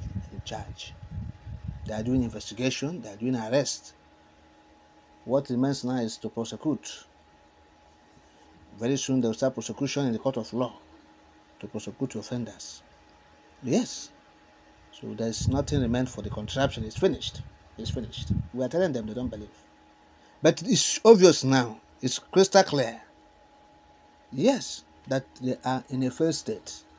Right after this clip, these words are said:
People have to realize this. It's a bitter truth that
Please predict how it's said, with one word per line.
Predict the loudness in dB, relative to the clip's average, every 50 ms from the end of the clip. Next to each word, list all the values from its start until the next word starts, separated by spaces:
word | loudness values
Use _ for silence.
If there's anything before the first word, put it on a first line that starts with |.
| -20 -20 -20 -20 -20 -20 -20 -20 -20 -20 -20 -20 -16 -12 -4
People | 4 8 10
have | 10 10 8
to | 8 6
realize | 6 6 4 4 4 2 2
this. | -2 -8 -12 -12 -14 -16 -18 -20 -20 -20 -20 -20 _ -20 -20 -20 -20 -20 -20 -20 -20 -20 -20 -20 -20 -20 -12 -10
It's | -8 -2 0
a | 0 0
bitter | 2 2 2 2 2
truth | 2 0 0 0 0 -2
that | -4 -4